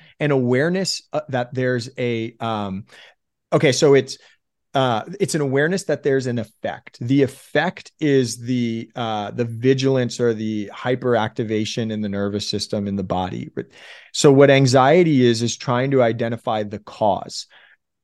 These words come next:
through analysis. So thinking, thinking, thinking, thinking, thinking, hoping that the intellectual satisfaction is gonna be the thing that helps that person connect A with B.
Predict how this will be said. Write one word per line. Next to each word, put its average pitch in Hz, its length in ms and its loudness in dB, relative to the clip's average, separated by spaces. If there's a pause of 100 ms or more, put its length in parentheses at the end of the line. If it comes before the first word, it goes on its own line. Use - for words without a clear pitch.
(200)
through 160 760 8
analysis. 123 920 0
So 135 240 2
thinking, 135 400 -2
thinking, 131 340 -2
thinking, 127 340 -4
thinking, 120 320 -6
thinking, 127 360 0
hoping 151 640 0
that 120 260 -2
the 120 200 -8
intellectual 120 760 -2
satisfaction 110 840 -4
is 104 120 -8
gonna 117 300 -2
be 110 240 -2
the 104 140 -4
thing 123 480 -4 (360)
that 110 400 2 (260)
helps 131 300 2
that 120 320 2
person 120 640 -2
connect 117 680 -4
A 117 300 0
with 110 320 -4
B. 113 540 2